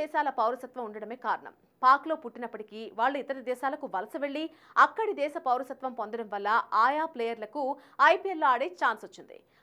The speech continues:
అలా అజర్ మహమ్మద్, ఓవైస్ షా, ఇమ్రాన్ తాహిర్, ఉస్మాన్ ఖవాజా, అలీ ఖాన్, సికిందర్ రజా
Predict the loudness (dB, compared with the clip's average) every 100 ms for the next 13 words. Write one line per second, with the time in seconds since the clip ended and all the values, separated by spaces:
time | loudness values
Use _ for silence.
0 | 2 6 6 6 2 2 -4 -4 0 2
1 | 2 -4 _ _ 4 6 6 4 6 6
2 | 4 -6 -8 0 4 4 4 2 2 0
3 | 0 _ -10 -2 2 2 2 0 0 2
4 | 2 2 2 2 2 -2 -2 -2 -2 -6
5 | -4 -2 0 2 2 4